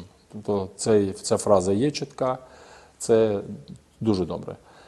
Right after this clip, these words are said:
Е, підтверджується наявність російської військової техніки на заес, в тому числі у першому та других турбінних залах. Е,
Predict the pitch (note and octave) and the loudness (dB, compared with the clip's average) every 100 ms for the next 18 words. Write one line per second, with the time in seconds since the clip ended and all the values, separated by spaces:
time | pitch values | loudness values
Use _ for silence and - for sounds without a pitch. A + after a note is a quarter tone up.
0 | - _ A#2+ G#2+ G#2 G#2 G2+ A2+ A#2 D3+ | -20 _ 0 4 6 6 4 2 6 8
1 | C#3+ C3+ - A#2+ B2 C3 A#2+ - G#2+ C3+ | 8 6 4 4 6 6 4 0 0 0
2 | A#2+ B2 A2 G#2 A#2+ A2+ G#2+ A#2 - G#2+ | 2 4 4 4 4 4 4 2 2 -2
3 | G#2 A2 G#2 G#2 E2+ E2+ - - - A#2 | 2 4 6 4 2 -4 -8 -2 2 4
4 | G#2+ G#2 - A#2 A2+ A2 G2+ G2 A#2+ A#2 | 2 -2 0 2 4 2 0 4 4 4
5 | G#2+ G2+ F#2+ G2 A2 G#2+ F2 G2+ F#2+ G#2 | 0 -2 0 2 4 2 2 -2 2 2
6 | G2 F2 E2+ C2 - - - - - - | 0 -2 -2 -4 -8 -16 -20 -20 -20 -20
7 | - - _ A2 F#2+ F#2 | -20 -20 _ 2 4 4